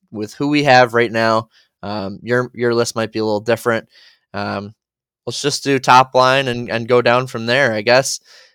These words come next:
Um, so my first line, I've got Jeff Skinner,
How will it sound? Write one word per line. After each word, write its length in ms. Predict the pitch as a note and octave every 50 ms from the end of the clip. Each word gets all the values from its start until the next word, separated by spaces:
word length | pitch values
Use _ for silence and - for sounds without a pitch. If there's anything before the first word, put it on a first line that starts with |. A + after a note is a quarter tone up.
| _ _
Um, 500 | - G#2 G#2 G2+ G2+ G#2 G#2 G#2 G#2 G#2+
so 180 | - - - A#2
my 200 | B2 B2+ B2+ C#3
first 340 | - - D3 D3+ D3 - -
line, 360 | C3+ B2+ C3 C#3+ D3 D3+ D3 _ _ _ _ _ _ _ _ _ -
I've 140 | - A#2 A#2+
got 260 | B2+ A2+ A2 - -
Jeff 200 | - C3 C#3 D3
Skinner, 680 | - - - - C#3 C#3 C#3 C#3+ C#3 C#3 C#3+ C3 -